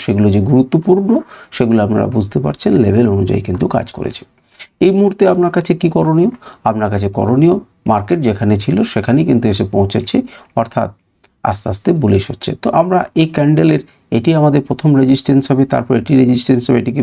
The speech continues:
ভেঙে যদি উপরের দিকে যায় তাহলে উপরের দিকে ভাবনা চিন্তা করব। আমরা এখান থেকে এই লেনগুলোকে নিয়ে আমি বলেছিলাম যে আপনারা করতে পারেন, একটা ট্রেন্ড লাইন আঁকতে পারেন, সেক্ষেত্রে এখান থেকে আপনারা এন্ট্রি নিতে পারতেন। তো যখন বুলিশ হলো তখন কিন্তু আপনারা সহজেই এন্ট্রি নিতে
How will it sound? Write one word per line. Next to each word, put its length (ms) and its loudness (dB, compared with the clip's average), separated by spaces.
ভেঙে 240 2
যদি 180 2
উপরের 260 -2
দিকে 180 2
যায় 120 2
তাহলে 180 0
উপরের 200 0
দিকে 160 2
ভাবনা 260 -4
চিন্তা 260 0
করব। 160 -2
আমরা 240 0
এখান 180 0
থেকে 200 -2
এই 80 2
লেনগুলোকে 560 0
নিয়ে 160 4
আমি 140 2
বলেছিলাম 440 0
যে 120 -2
আপনারা 220 0
করতে 260 -4
পারেন, 200 0
একটা 220 0
ট্রেন্ড 220 0
লাইন 220 2
আঁকতে 220 -4
পারেন, 160 0
সেক্ষেত্রে 460 -4
এখান 240 -4
থেকে 200 -4
আপনারা 260 0
এন্ট্রি 260 2
নিতে 220 2
পারতেন। 280 -2
তো 60 -4
যখন 200 0
বুলিশ 240 2
হলো 140 2
তখন 260 -2
কিন্তু 180 -8
আপনারা 260 -2
সহজেই 460 -2
এন্ট্রি 240 -2
নিতে 140 -8